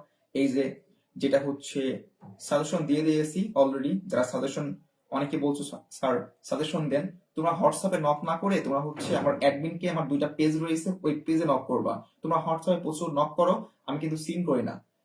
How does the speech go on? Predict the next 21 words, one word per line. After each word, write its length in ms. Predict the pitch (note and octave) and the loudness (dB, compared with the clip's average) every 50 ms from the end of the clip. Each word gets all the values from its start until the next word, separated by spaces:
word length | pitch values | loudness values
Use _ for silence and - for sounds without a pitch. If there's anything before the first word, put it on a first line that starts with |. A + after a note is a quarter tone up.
| _ _ _ _ _ _ - | _ _ _ _ _ _ -8
So 60 | - - | -8 0
অসংখ্য 420 | - D3 - G3 F#3 F3+ F3 F3 | 2 2 4 4 2 2 2 -2
স্টুডেন্ট 480 | E3+ - D#3 F3+ F3 F3+ F3 - - - _ _ _ _ _ | -2 -2 -2 -2 0 0 -2 -4 -6 -12 _ _ _ _ _
আমি 440 | C3 C#3 D3+ D#3 D#3 D3+ D3+ - - - - | -6 -4 -2 -2 -2 -2 -4 -6 -12 -16 -18
সময় 300 | - - F3 F3 F#3 F3+ | -10 -4 2 2 4 4
পাই, 300 | F3+ F3 F3+ F3+ - - | 6 4 4 4 2 0
পাওয়া 180 | D#3+ D#3 E3 E3 | 2 2 2 4
যায় 140 | E3+ F3 | 4 4
না, 200 | F#3 G3 F3 C3 | 4 4 2 2
কারণ 200 | - - C3+ - | 0 -2 -4 0
অফলাইনে 440 | - C#3+ C#3+ - - D#3+ D#3+ E3 E3 | 0 0 0 0 0 0 0 0 0
এখন 400 | D#3+ D#3 - F3 D#3+ D#3+ D#3 - - | -2 -2 -2 -2 -2 -4 -6 -6 -4
লাস্টে 320 | C3+ - F#3+ - - F3 | -2 -2 -2 -2 -2 -2
ব্যাচ 200 | D3+ D3+ D3+ D3+ | 0 0 0 0
অনেকে 220 | D#3 D3 D3 C#3+ D3+ | -2 -4 -2 -2 -2
ভর্তি 320 | C3 D3+ D#3 D3+ - E3 | 0 0 -2 -2 -2 -2
হচ্ছে, 240 | F3+ F3+ - - E3 | -2 -2 -2 -2 -2
তাদেরকে 260 | D3+ C#3+ D#3 D3+ D3+ | 0 0 0 -2 -2
ক্লাস 300 | - D3+ D3+ D3 D3 - | -2 -2 -2 -2 -2 -4
নিতে 140 | D3 C3 B2+ | -4 -4 -4
হচ্ছে, 360 | B2+ B2+ A2 - - A2+ G2 | -4 -6 -8 -6 -8 -8 -8